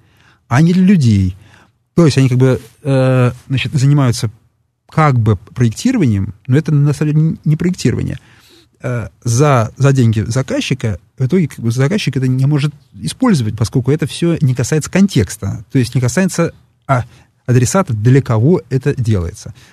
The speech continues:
То есть, э, как бы любой дизайн, э, в принципе, это как бы интерфейс, это система оптимизирующая взаимодействие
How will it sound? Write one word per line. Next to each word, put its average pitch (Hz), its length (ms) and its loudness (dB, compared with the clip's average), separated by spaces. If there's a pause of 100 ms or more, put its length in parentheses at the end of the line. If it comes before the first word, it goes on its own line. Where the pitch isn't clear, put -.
(120)
То - 60 -4
есть, 113 120 -4 (540)
э, - 280 -8
как 117 120 -2
бы 117 100 2
любой 135 380 2 (220)
дизайн, 120 520 0 (140)
э, 104 440 -10
в - 80 -20
принципе, 165 420 0
это 160 120 -2
как 131 80 0
бы 127 80 4
интерфейс, 135 560 0
это 107 260 -2 (560)
система 214 600 -2 (280)
оптимизирующая 139 1200 0
взаимодействие 123 1080 0